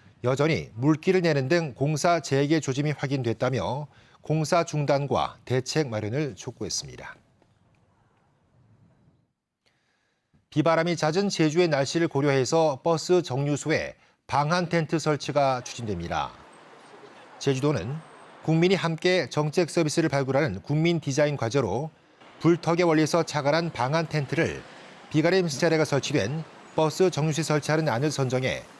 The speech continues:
이용객 만족도를 높일 계획이라고 밝혔습니다. 제주도는 또 어린이 보호구역 범위 확대 등을 담은 스쿨존 안전 통합 프로젝트도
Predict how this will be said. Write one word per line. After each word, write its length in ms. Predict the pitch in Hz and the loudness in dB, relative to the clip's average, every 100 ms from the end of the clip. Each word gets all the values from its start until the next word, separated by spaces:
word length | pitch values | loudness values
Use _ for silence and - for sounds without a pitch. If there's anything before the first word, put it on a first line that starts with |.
| - - | -20 -6
이용객 480 | 135 151 147 170 160 | 0 0 2 0 -2
만족도를 540 | 110 135 139 151 165 | -2 -2 0 0 2
높일 340 | 123 120 156 147 | 0 0 0 0
계획이라고 420 | 123 120 120 107 | -2 0 0 -2
밝혔습니다. 760 | 95 98 87 - 85 87 73 - - - - - - - - - - - - | -4 -6 -8 -8 -6 -4 -4 -6 -14 -16 -16 -16 -16 -16 -18 -18 -18 -18 -14
제주도는 420 | - 139 135 143 127 | -2 0 2 0 2
또 360 | 139 107 143 - - - | 0 0 -4 -10 -18 -2
어린이 360 | 127 160 185 | 2 4 4
보호구역 460 | 175 160 151 185 185 | 4 2 2 2 2
범위 260 | 147 151 175 | 0 0 0
확대 340 | 156 147 165 | -2 -2 0
등을 260 | 156 156 139 | 2 0 0
담은 240 | 123 101 139 165 - - - | -2 -2 -4 -8 -12 -16 -14
스쿨존 640 | - 180 - 170 170 190 | -6 -2 2 2 4 2
안전 440 | 156 120 143 175 170 | 2 -2 2 2 0
통합 320 | - 170 160 | -2 -2 -2
프로젝트도 680 | 151 139 123 - 147 82 | 0 0 0 0 -2 -2